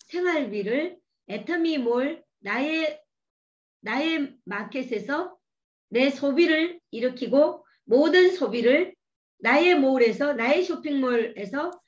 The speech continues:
내가 소비를 한다 하는 마음으로 준비를 해서 모든,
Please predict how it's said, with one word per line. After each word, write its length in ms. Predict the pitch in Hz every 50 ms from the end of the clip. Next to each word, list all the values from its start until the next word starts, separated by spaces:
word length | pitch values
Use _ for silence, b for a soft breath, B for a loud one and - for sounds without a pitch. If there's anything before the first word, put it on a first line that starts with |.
| _ _ _ _
내가 200 | - 202 220 220
소비를 400 | - - 320 330 349 349 330 269
한다 500 | 226 196 185 185 175 170 165 165 - b b b b b _
하는 280 | - 339 311 330 311 285
마음으로 640 | 233 220 226 226 214 202 220 247 294 339 349 - - _ _ _ _ _ _ -
준비를 460 | - 240 240 247 320 359 359 339 302
해서 580 | 233 190 - 185 170 185 196 190 180 b b b b b b -
모든, 600 | 214 262 302 330 320 359 359 339 339 330 -